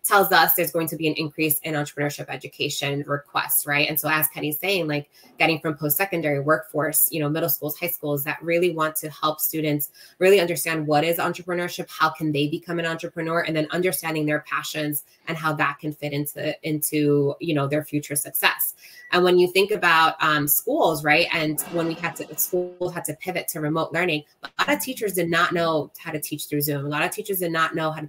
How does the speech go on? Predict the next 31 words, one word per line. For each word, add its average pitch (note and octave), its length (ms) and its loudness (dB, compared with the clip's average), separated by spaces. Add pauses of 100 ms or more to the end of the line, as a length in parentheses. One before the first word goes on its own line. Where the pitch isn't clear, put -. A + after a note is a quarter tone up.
th-, D3+ 200 -6
teach - 220 -8
through D#3 120 -4
Google D3 300 -2
Classroom, D3+ 580 -2 (300)
right? F#3 260 8
Us G3 200 4
being G#3 180 4
able F#3 180 2
to E3+ 60 2
have D#3 380 4
our D#3 180 -2
curriculum D#3 680 0
online D#3 600 2 (240)
was F3 140 2
step E3 320 2
one. E3 420 2 (540)
Um, E3 500 6
then G3 320 4
working G#3 320 4
with F3+ 120 2
teachers, F3 380 -4
like, D#3 180 -2 (120)
they E3+ 280 2
don't F#3 280 2
have F3+ 260 2
enough D3+ 320 -2
iPads, D3+ 400 -8
they E3+ 80 2
don't F3 220 0
have F3+ 340 -2